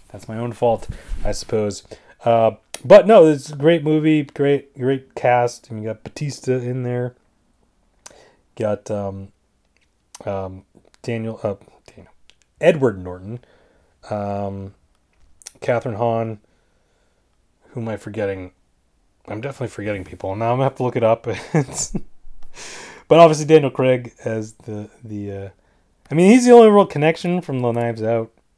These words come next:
you know, the original, the other movie. I mean, not that he, there needed to be more, I suppose, but, um,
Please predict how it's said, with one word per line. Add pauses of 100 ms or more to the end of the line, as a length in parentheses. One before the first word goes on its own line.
(480)
you
know,
the
original,
the
other
movie. (520)
I
mean,
not
that (120)
he, (560)
there
needed
to
be
more,
I
suppose,
but,
um,